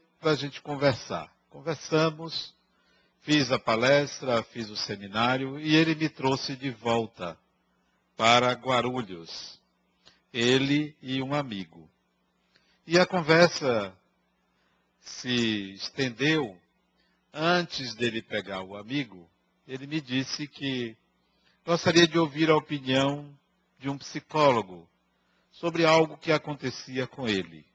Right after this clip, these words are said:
Que ele era uma pessoa metódica,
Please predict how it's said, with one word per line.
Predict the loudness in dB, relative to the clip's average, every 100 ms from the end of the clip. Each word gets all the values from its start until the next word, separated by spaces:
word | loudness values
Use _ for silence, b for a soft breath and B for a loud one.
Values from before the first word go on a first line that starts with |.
| _ _ _ _ _ _ _ _ _ _ _ _ _ b b b b b _
Que | 2
ele | 4
era | 6
uma | 4
pessoa | 2 -2 -2 2 2
metódica, | 2 -4 -2 2 4 2 -4 -8 -4 -4 -8